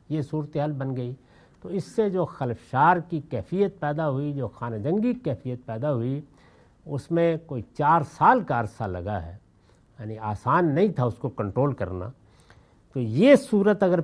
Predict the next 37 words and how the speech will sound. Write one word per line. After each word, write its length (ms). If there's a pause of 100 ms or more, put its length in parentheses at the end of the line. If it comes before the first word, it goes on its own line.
پیدا 260
ہو 140
جائے، 180 (580)
یہ 260 (200)
ایک 260
اہم 320
معاملہ 340
ہے 260 (100)
کہ 240
ایک 280
نظم 360
قائم 320
ہے، 160 (460)
ریاست 520
کا 80
بھی 140
قائم 360
ہے، 180
حکومت 440
کا 80
بھی 140
قائم 360
ہے، 140 (440)
اس 240
نظم 320
کی 200
ذمہ 300
داری 440
کسی 260
ایک 140
شخص 300
کے 120
پاس 360
ہے، 100
جیسے 300
کہ 120
وہ 100